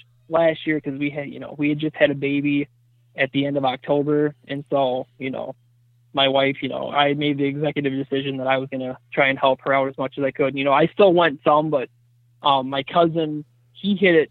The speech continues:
you know, really hard. And he, I wanna say it was early November, he had him come in,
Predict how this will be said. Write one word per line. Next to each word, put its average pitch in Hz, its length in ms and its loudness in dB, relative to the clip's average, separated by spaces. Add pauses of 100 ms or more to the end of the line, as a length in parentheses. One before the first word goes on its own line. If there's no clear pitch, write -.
you 151 100 -8
know, 139 80 -6
really 139 320 -2
hard. 131 340 -4
And 139 140 -18
he, 180 360 0 (680)
I - 80 -14
wanna 175 380 4
say 170 100 4
it 160 40 6
was 151 180 2
early 180 240 4
November, 151 640 0 (560)
he 170 80 -2
had 156 320 4
him 147 260 -6 (680)
come 156 260 -2
in, 151 420 -2